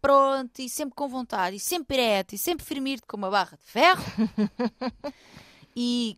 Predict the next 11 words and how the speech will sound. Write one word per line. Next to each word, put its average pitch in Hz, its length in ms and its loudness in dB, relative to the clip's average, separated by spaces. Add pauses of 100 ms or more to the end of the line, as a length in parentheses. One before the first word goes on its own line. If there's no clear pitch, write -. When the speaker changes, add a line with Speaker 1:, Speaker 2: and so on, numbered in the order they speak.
Speaker 1:
que, - 340 -4
que 233 120 -6
acontece, 165 680 -4
leva 247 300 0
depois 277 260 -6
aqui 233 380 -4
Speaker 2:
Ter 175 120 0
sexo - 360 -4
como 180 160 -2
uma 170 260 0
pornstar. 175 880 0